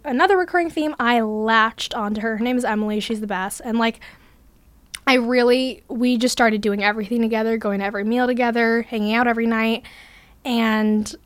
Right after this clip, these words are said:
it was so nice because I felt like, "Okay, I have my person." And that kinda made me not make other friends 'cause I was like, "I'm comfortable in this relationship." Um,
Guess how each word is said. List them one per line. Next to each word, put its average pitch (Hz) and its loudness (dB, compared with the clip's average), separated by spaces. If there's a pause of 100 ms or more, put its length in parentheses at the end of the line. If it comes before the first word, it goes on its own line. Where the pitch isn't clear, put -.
(140)
it - 2
was 240 0
so 220 0
nice 202 -2
because 220 -8
I 214 0
felt 208 -4
like, 214 -6
"Okay, 226 -8
I 208 -6
have 226 -2
my 214 -2
person." 330 -2 (480)
And 262 6
that 254 4
kinda 359 2
made 247 2
me 247 2
not 220 4
make 220 0
other 208 -4
friends 233 -6
'cause 233 -4
I 226 0
was 214 -6
like, 214 -4
"I'm 202 -2
comfortable 240 -8
in 247 -2
this 220 -2
relationship." 269 -8 (800)
Um, 247 2